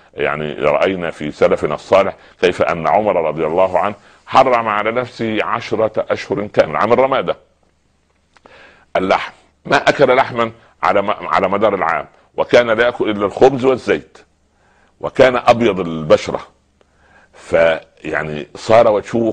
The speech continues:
قريب إلى السمرة وإلى، وإلى السواد من كثرة أكل الزيت والخبز، فكان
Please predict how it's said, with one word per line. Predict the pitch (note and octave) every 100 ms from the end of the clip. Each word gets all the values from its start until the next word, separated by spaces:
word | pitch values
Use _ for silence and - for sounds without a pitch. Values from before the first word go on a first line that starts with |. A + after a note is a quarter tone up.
| -
قريب | F2+ A2+ A2
إلى | F2+
السمرة | F2 - B2 A2+ F#2+
وإلى، | E2 D#2+ E2 - - _
وإلى | D2+ D#2+ D#2
السواد | - D2+ F#2 A2 A2 - _ -
من | F#2+ A2 G#2+ - _ -
كثرة | B2 - G2 - A2
أكل | G2 F2+
الزيت | D#2 A2 G#2+
والخبز، | E2+ D#2+ A#2+ A2+ - - _ _ - _
فكان | - - C3+ C3+